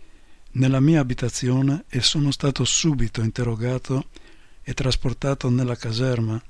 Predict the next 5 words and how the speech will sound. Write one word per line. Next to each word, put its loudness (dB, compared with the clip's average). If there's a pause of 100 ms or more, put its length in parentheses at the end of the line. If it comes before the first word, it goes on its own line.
(420)
del -2
distaccamento 0
fascista -2
a -6
Pieris. -2